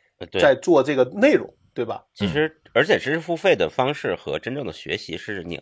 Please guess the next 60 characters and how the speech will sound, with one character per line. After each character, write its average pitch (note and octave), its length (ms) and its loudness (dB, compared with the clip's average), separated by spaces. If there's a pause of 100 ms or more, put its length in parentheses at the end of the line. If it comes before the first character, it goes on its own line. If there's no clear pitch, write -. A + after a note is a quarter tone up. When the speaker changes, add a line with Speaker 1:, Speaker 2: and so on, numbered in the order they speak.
Speaker 1:
的， - 180 -10 (1040)
学 F#3+ 260 -4
习 D3+ 180 -2
都 D#3 140 0
是 D#3+ 60 0
很 A2 180 -6
痛 - 180 -8
苦 - 200 -12
的、 - 180 -14
很 - 140 -16
系 - 280 -12
统 B2 220 -10
的， - 100 -20 (100)
你 D#2 120 -18
需 - 140 -6
要 G#2+ 260 2
反 - 220 -10
复 A#2+ 100 -10
的 G#2+ 80 -4
练 G#2+ 240 -2
习。 - 180 -18
知 - 120 -8
识 B2+ 80 -2
付 B2+ 120 -8
费 C3 160 0
是 A#2 80 2
让 A#2+ 180 4
你 B2 80 -4
怎 A#2 120 -8
么 - 60 -18
说、 - 340 -10
怎 F2+ 100 -12
么 G2+ 80 -6
爽 - 240 -6
怎 G#2+ 80 -4
么 - 80 -16
来。 - 220 -16 (220)
Speaker 3:
嗯。 F2+ 200 -6 (360)
Speaker 2:
那 G3+ 60 -2
这 C#4 160 -4
个 G#3+ 80 4
就 F3 140 0
是 D#3+ 60 0
问-， F3+ 240 2
Speaker 1:
对 - 0 -
吧？ D3 40 -12
Speaker 2:
就 E3+ 120 -4
是 D#3 80 -4
问 F3 200 -4
题 - 180 -16
嘛。 - 200 -12
我 C3+ 160 0
那 D4 200 -2
回 G3 320 0 (340)
之 B3 140 -8
前 G3+ 220 2
看 C4 220 2
过 F3 100 2
一 C3+ 140 -4
个， C3+ 580 2